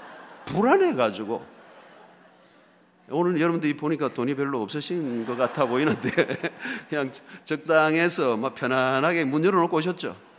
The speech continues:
예. 어, 문 열어놔도 이렇게 괜찮은, 이게 여러분, 이게 은행에 넣어놔도 이게 환율이나 이런 것들, 뭐 또 주식 투자나 정권 투자에 놓으면 이것도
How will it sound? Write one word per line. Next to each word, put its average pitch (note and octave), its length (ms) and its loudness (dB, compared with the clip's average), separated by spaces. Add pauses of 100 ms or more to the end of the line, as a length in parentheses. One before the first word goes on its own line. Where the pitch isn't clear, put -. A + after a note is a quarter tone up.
(880)
예. F2+ 260 -10 (1000)
어, C#3 80 -2
문 E3+ 220 -2
열어놔도 G3+ 580 0
이렇게 D#3 300 -2
괜찮은, C3+ 600 -2 (880)
이게 C#3 300 -2
여러분, D3 640 -4 (600)
이게 D#3+ 360 -6
은행에 D#3 360 -2
넣어놔도 C#3 520 -2
이게 A#2+ 280 -4
환율이나 A#2+ 840 -6
이런 B2 220 -6
것들, C3 500 -8 (120)
뭐 G#2+ 520 -8
또 A2+ 100 -10
주식 E3 380 -12
투자나 C#3+ 460 -8
정권 D#3 420 -8
투자에 C#3+ 300 -8
놓으면 D3+ 300 -6
이것도 D3+ 380 -8